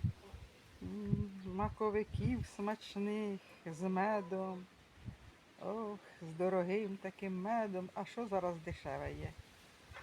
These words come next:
Зараз дешевого нічого немає. Отак то. Святкує хто як може.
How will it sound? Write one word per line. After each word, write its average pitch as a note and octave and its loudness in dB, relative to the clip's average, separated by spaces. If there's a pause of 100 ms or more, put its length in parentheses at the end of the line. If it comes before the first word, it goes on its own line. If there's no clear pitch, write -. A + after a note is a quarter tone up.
(320)
Зараз E3+ -4 (140)
дешевого G#3+ -4
нічого E3 -4
немає. D3+ 2 (1800)
Отак D4 -2 (260)
то. - -8 (1300)
Святкує C#4+ 0 (280)
хто C#4 -2
як G#3 2 (360)
може. E3+ 8